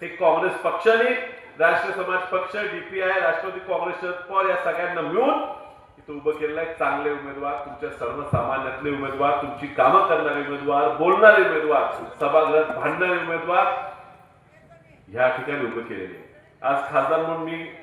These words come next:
निवडून गेल्यावर मला सुद्धा ह्या परि-, न-, नगर परिषदेसाठी जास्तीत जास्त निधी द्यायचा आहे. तो निधी देण्यासाठी ह्या ठिकाणी मला काँग्रेस पक्षाचा नगराध्यक्ष तुम्ही पुन्हा निवडून द्यायचा आहे. ह्या ठिकाणी सर्वच्या सर्व तेवीस लोक तुम्ही निवडून द्यायचे आहेत.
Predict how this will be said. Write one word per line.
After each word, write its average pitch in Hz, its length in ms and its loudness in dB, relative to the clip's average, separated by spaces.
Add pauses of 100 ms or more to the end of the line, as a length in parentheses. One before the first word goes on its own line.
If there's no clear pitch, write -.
(320)
निवडून 156 360 -6
गेल्यावर 165 360 2
मला 151 320 4
सुद्धा 170 220 0
ह्या - 260 4
परि-, - 500 -2
न-, 151 300 2
नगर 151 160 0
परिषदेसाठी 165 640 -6
जास्तीत 160 320 0
जास्त 170 220 -2
निधी 175 200 -6
द्यायचा 160 320 2
आहे. - 360 0
तो 220 120 0
निधी 196 200 -2
देण्यासाठी 170 640 0
ह्या 147 160 2
ठिकाणी 143 300 -4
मला 123 260 2 (600)
काँग्रेस 120 340 -2
पक्षाचा 117 560 -6
नगराध्यक्ष 104 720 -4
तुम्ही 117 300 -8
पुन्हा 117 320 -2
निवडून 123 360 -2
द्यायचा 113 320 0
आहे. 110 300 -8 (560)
ह्या 147 260 4
ठिकाणी 160 280 4
सर्वच्या 190 600 4
सर्व 202 360 6
तेवीस 185 300 4
लोक 160 120 0
तुम्ही 151 260 -2
निवडून 143 260 -2
द्यायचे 143 320 6
आहेत. 151 100 8